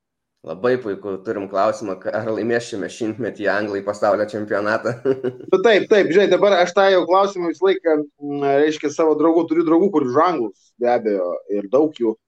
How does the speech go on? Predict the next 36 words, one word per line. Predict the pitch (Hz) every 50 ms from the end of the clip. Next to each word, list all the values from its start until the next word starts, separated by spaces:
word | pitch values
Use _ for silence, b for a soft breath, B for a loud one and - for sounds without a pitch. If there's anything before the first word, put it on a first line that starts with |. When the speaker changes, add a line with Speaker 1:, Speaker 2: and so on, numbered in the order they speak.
| _ _ _ _ _ _ _ _ _
Speaker 2:
aš | - - - - 123
manau, | 120 120 117 110
konkuruoja | 113 113 117 120 127 143 143 131 120 117
Anglai | 113 110 110 107
su | - 120
Vokiečiais | 117 107 - 107 - 101 95 -
čia | - 107 107
Lietuvoj | 101 - 113 117 120 117 117 117 - _ _ _ - -
palaikymo | - - 110 120 147 165 165 - 151 131 113 -
prasme. | - 107 101 - 117 110 101 98 101 b b b b b b _ _
A, | - 123 123 120 120 123 123 123 123
bet, | 123 120 139 139 135 131 127 131 -
e, | 147 135 135 135
dabar | 143 143 135 160 156
labai | 147 156 160 175 175
tas | 170 156 160
nepatogu | 165 151 139 143 147 202 175 156 147
klausimas, | 160 170 240 214 165 160 143
jau | 143 165 156
man | 143 156 180 185
pradeda | 185 156 135 127 120 123 120
rašyt | 117 110 - - -
žinutės, | 135 139 143 131 120 104 -
vat, | - 104 - _ -
po | 107 104 104
dabar | 101 107 101 110 104
vienas | 107 110 107 107 107 104 101 -
du | 127 117 110
ir, | 101 98 98
ir, | 98 98 98 98
ir | 98 95 104 104 104
visa | 104 104 - 117 110
kita, | - 190 160 120 95 - _ _ _ _ - 101
žinai, | 101 110 104 101
tai, | - 110 107 98 b b b b b b _ _ _ _
tai, | -